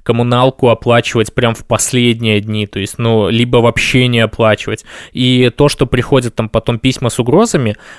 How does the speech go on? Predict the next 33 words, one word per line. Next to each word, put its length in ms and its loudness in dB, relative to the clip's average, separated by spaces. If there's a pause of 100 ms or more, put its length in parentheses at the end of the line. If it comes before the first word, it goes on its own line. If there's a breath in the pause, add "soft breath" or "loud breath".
(120)
э, 280 -4
типа, 240 -2
не 260 0
оплатите 460 0
коммуналку, 680 0
там 400 -2
будут 440 0
вам 340 0
отключены 680 2
и 20 -2
так 200 -2
далее, 240 2
на 100 -2
самом 320 2
деле 300 2 (400 loud breath)
нет. 600 -2
То 80 -4
есть, 200 -4
ну, 180 0
её 420 2
так 200 -2
быстро 360 -2
не 140 -2
отключат, 640 0
потому 300 -4
что, 340 -2 (400)
по 100 0
факту, 480 -2 (880)
если 580 0
это 300 -2
будет 260 -4
делать 300 0
каждый, 500 -2